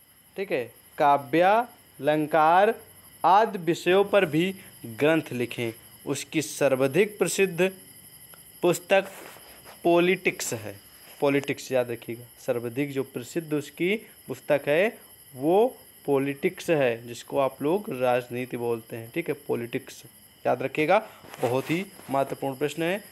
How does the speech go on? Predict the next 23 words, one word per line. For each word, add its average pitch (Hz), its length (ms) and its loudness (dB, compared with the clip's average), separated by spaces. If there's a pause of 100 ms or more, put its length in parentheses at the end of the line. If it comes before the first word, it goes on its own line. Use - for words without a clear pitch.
(160)
बस 151 100 -6
सिंपल 233 440 2
सा 226 160 0
आंसर 165 400 0
है। 170 160 0
I 156 120 0
hope 147 180 -4
आपको 151 340 0
ऐसे 123 220 -2
ही 131 120 -2
याद 117 160 -2
हो 110 140 -8
गया 110 140 -8
होगा। 107 300 -14 (580)
अगला 139 260 2
प्रश्न 160 280 -2
है 160 180 0 (460)
कि 220 260 -2 (400)
जिगु, 170 580 -2 (220)
ध्यान 143 180 0
दीजिएगा, 131 420 -2 (380)
जिगु 170 580 -2 (140)
रथ 165 240 0